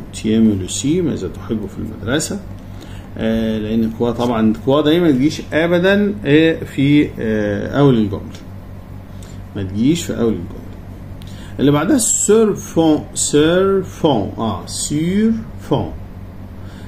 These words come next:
سير فون هنا طبعًا صرفها مع ضمير نو، اخرها او ان اس.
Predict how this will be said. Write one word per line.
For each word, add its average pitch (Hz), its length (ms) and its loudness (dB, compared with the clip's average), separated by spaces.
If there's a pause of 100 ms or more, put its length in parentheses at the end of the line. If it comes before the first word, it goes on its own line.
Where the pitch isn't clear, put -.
(120)
سير 147 720 4
فون 208 640 4
هنا 196 280 4
طبعًا 202 240 2
صرفها 175 340 0
مع 147 160 4
ضمير 165 280 4
نو، 190 320 4
اخرها 139 240 2
او 131 280 2
ان 117 140 2
اس. - 420 -6